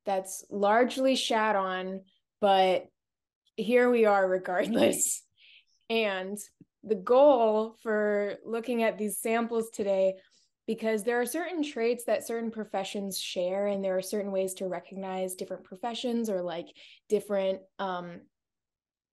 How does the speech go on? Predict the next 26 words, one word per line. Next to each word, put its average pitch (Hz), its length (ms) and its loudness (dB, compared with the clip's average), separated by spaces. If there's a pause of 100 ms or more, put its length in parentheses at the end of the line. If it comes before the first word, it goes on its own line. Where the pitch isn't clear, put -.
(220)
I 240 60 -8
don't 277 160 0
know, 240 180 2
like, 190 340 0
like, 190 320 -4
different 226 320 -2
niches 208 600 0
in 254 100 4
handwriting 254 520 0
sometimes. 262 760 -4
Like, 185 320 -2 (500)
you 277 100 0
know, 233 120 4
you, 214 220 0
you 226 160 -4
can 226 180 0
tell 208 300 0
who 190 260 -2
kind 185 240 -10
of 180 80 -8
has 180 220 -6
anger 226 320 2
issues 208 340 -2
sometimes. 196 480 -6
You 190 80 -8
can 185 220 -8